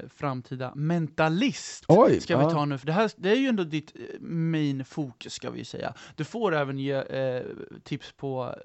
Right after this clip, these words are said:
Speaker 1: att bli en duktig föreläsare. Vad
Speaker 2: Mm.
Speaker 1: skulle du själv vilja, vilja välja? Mentalist eller föreläsare? Om du skulle ge tre tips.
Speaker 2: Ehm, alltså jag, jag skulle kunna tänka mig att, att det kanske tipsen är lite mer värdefulla för en föreläsare, för det är så sjukt få människor som faktiskt vill bli mentalister.
Speaker 1: Det är sant.
Speaker 2: Däremot är det otroligt många som vill ställa sig upp och föreläsa.
Speaker 1: Men efter det här så kanske folk,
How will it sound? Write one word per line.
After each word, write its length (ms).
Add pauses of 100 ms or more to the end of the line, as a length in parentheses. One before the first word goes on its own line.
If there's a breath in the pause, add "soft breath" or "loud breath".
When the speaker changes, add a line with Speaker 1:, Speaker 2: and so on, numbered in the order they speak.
(240)
Speaker 1:
att 80
bli 180
en 140
duktig 280
föreläsare. 760 (240 soft breath)
Vad 120
Speaker 2:
Mm. 140
Speaker 1:
skulle 120
du 40
själv 240
vilja, 380 (180)
vilja 220
välja? 320
Mentalist 440
eller 120
föreläsare? 540 (120)
Om 120
du 60
skulle 180
ge 40
tre 160
tips. 440
Speaker 2:
Ehm, 460
alltså 180
jag, 200
jag 100
skulle 140
kunna 160
tänka 300
mig 140
att, 160
att 200
det 100
kanske 240
tipsen 320
är 40
lite 300
mer 120
värdefulla 580
för 120
en 60
föreläsare, 480
för 80
det 60
är 40
så 100
sjukt 260
få 220
människor 340
som 140
faktiskt 220
vill 100
bli 140
mentalister. 500
Speaker 1:
Det 60
är 40
sant. 260
Speaker 2:
Däremot 260
är 40
det 40
otroligt 380
många 300
som 120
vill 80
ställa 180
sig 100
upp 60
och 60
föreläsa. 340
Speaker 1:
Men 100
efter 200
det 60
här 180
så 140
kanske 280
folk, 240